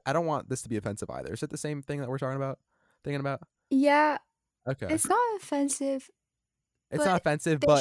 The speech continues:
Speaker 1: it
Speaker 2: should
Speaker 1: I'll sen-
Speaker 2: handle things differently.
Speaker 1: I'll, I'll censor myself a bit. Um, it's really something that happens and you're really like, "Wow,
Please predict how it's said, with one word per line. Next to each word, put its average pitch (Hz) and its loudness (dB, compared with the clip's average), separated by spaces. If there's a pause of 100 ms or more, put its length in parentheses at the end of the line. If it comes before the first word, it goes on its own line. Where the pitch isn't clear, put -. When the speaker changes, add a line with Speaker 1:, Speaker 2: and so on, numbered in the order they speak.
Speaker 1:
it - -6
Speaker 2:
should 269 2 (1700)
Speaker 1:
I'll 240 4
sen- 220 -2
Speaker 2:
handle 208 -2
things 208 -2
differently. - -12 (440)
Speaker 1:
I'll, 160 0
I'll 165 2
censor 131 -4
myself 135 -4
a 107 -6
bit. 113 -2 (460)
Um, 120 -2 (100)
it's 147 -4
really 147 -4
something 160 -10
that 143 -8
happens 117 -12
and 107 -8
you're 113 -8
really 117 -4
like, 110 -6
"Wow, 95 -8